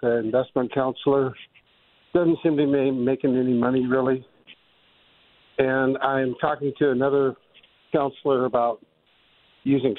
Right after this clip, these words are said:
stock options for a year just to secure the money. I am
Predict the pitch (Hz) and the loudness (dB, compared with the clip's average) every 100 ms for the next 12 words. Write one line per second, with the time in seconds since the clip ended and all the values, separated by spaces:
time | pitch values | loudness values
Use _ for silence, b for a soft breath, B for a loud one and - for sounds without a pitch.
0 | - 123 143 160 156 - 185 175 - - | -4 -4 -2 -2 -4 -2 0 0 -6 -20
1 | _ - 156 151 151 165 170 160 _ _ | _ -2 0 2 2 2 2 -4 _ _
2 | _ _ _ _ _ _ _ - 156 - | _ _ _ _ _ _ _ -2 0 -2
3 | 123 123 - 165 156 147 151 156 151 - | -4 -6 -2 0 2 2 2 0 -2 -2
4 | 131 135 123 | -2 0 -2